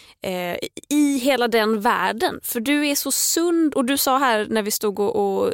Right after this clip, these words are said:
snackade innan vi började banda att, vad sa du, att du är känd som killen som alltid kommer sist.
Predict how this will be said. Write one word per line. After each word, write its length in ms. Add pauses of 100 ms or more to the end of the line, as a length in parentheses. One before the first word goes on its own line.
snackade 380
innan 220
vi 80
började 240
banda 360
att, 340 (640)
vad 100
sa 80
du, 60
att 80
du 60
är 40
känd 360
som 220
killen 280
som 120
alltid 140
kommer 120
sist. 520